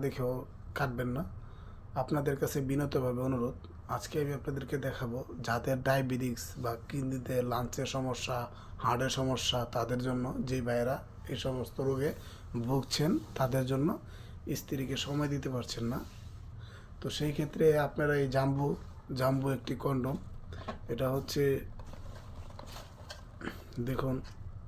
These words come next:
অরিজিনাল ম্যাক্সম্যান। এটার তিনটা কালার, তিনোটা কালারই আমার কাছে আছে বর্তমানে। এটা হচ্ছে ফর্সা, এটা হচ্ছে স্কিন, এটা কালো। তিনোটা কালারই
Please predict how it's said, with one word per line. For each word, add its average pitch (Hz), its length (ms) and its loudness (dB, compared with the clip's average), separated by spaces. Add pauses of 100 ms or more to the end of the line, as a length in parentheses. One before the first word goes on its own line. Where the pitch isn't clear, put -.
(600)
অরিজিনাল 131 500 4 (1300)
ম্যাক্সম্যান। 139 520 2 (1700)
এটার 139 260 2
তিনটা 165 260 10 (100)
কালার, 147 300 6
তিনোটা 160 340 8
কালারই 139 320 4
আমার 127 220 2
কাছে 127 160 -2 (100)
আছে 135 200 -2 (520)
বর্তমানে। 127 460 2 (560)
এটা 131 220 4
হচ্ছে 139 220 0 (100)
ফর্সা, 147 400 4 (280)
এটা 123 160 2
হচ্ছে - 160 -2 (160)
স্কিন, 156 220 2 (140)
এটা 135 200 0
কালো। 127 220 2 (760)
তিনোটা 147 360 6
কালারই 143 260 4